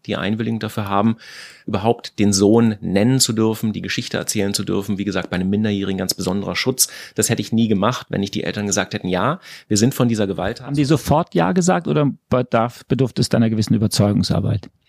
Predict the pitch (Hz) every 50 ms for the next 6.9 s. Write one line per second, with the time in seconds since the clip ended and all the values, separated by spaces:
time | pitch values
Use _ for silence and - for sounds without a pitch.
0 | _ - 113 113 117 120 135 165 185 180 151 135 127 131 139 147 151 151 - -
1 | _ - - - - - 127 139 147 143 143 139 135 127 123 117 117 - - -
2 | 123 135 156 - - - - - _ - 113 - 95 92 117 139 - 147 - -
3 | - - - - - 147 156 165 165 165 156 - - - 117 117 117 120 123 107
4 | - - 69 76 110 113 123 120 147 127 117 104 - - 147 - 156 147 - 131
5 | 123 131 131 127 - - 113 101 123 120 131 - 98 110 104 98 101 110 120 131
6 | 127 113 - 110 101 104 98 - - - 104 98 104 117 123 123 117